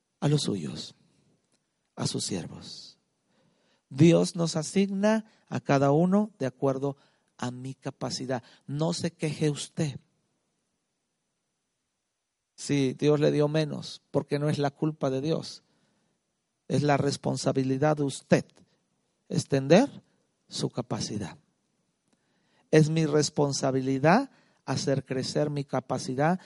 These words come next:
porque en la medida que mi capacidad crece, Dios me dará más para trabajar más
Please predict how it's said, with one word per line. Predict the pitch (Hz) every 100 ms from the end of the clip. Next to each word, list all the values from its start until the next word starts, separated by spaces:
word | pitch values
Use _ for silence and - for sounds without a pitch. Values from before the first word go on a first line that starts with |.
| - -
porque | 139 147 139
en |
la | 131
medida | 131 135 151 165
que | 160 151
mi | 139
capacidad | - 131 - 135 147 131 156 202 262 _ _ _ _
crece, | 170 165 - 127 131 -
Dios | 123 139 139 135 -
me | 131
dará | 135 117 104 107 _ _ _ -
más | - - 71 - - _ _ _ _ _ -
para | 117 113
trabajar | - 120 117 113 135 135
más | 135 143 185 208